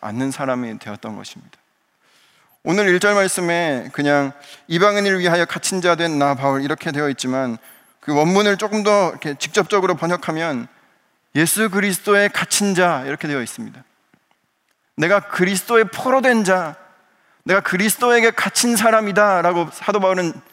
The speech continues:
이야기하고 있어요. "나는 감옥에 갇힌 사람이 아니라 그리스도에게 갇힌 사람이다." 사람이 상황에 갇히면 막막하고 답답하지만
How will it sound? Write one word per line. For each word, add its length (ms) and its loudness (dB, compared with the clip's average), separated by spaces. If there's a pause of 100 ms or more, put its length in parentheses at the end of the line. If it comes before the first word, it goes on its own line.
(400)
이야기하고 520 -2
있어요. 280 -12 (1000)
"나는 280 0
감옥에 440 2
갇힌 280 0
사람이 340 2
아니라 480 -6 (480)
그리스도에게 960 0 (320)
갇힌 360 -8
사람이다." 500 -10 (4000)
사람이 600 -2
상황에 420 0
갇히면 880 -6
막막하고 600 -2
답답하지만 880 -10